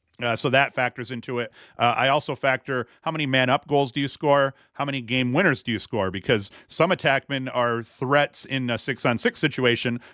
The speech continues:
but not so much in a man-up situation, whereas other attackmen, uh, are big time in terms of, like, having the rock at the end of the game and they score game-winning goals.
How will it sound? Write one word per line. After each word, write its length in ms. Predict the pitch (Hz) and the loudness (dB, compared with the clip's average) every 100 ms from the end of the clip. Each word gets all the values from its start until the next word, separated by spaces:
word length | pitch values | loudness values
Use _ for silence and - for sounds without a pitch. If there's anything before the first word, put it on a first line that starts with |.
| - | -4
but 160 | 113 | -2
not 220 | 131 135 | 0 0
so 160 | - 139 | -2 -4
much 200 | 127 - | -4 -4
in 60 | 120 | -6
a 60 | |
man-up 400 | 117 117 131 160 | -2 2 2 0
situation, 720 | - 120 117 104 104 - 107 - - | -6 -8 -6 -6 -6 -6 -10 -10 -12
whereas 300 | - 123 120 | 0 4 4
other 200 | 120 123 127 | 2 2 2
attackmen, 640 | 120 143 123 - 127 120 113 | 0 2 0 -2 -8 -6 -6
uh, 220 | 120 113 | -4 -2
are 100 | 117 | -2
big 220 | 110 120 | -2 -2
time 240 | - 120 113 | -2 -2 0
in 160 | 110 | -4
terms 260 | 104 123 107 | -6 -6 -6
of, 140 | 110 | -8
like, 220 | 104 107 - | -6 -6 -6
having 360 | - 131 127 | -2 0 0
the 80 | 123 | -2
rock 300 | 117 120 117 | 2 2 0
at 100 | 127 | -8
the 100 | 113 | -6
end 120 | 117 | -6
of 20 | |
the 80 | 113 | -6
game 240 | 110 120 113 | -4 -4 -2
and 100 | 113 | -2
they 60 | |
score 300 | 110 - 113 | -2 0 0
game-winning 380 | 107 117 110 104 | 2 -2 -2 -2
goals. 380 | 110 131 131 | 2 2 2